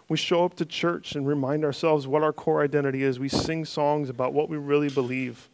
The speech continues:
And today, we remind ourselves by taking the Lord's Supper.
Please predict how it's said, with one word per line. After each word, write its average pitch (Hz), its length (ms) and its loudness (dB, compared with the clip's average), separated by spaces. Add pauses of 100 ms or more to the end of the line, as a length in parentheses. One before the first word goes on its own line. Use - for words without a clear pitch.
(1000)
And 139 140 -2
today, 170 540 4 (1120)
we 160 120 0
remind 147 360 4
ourselves 139 360 0
by 143 120 -4
taking 143 320 -2
the 143 80 0
Lord's 160 260 -4
Supper. 117 380 -8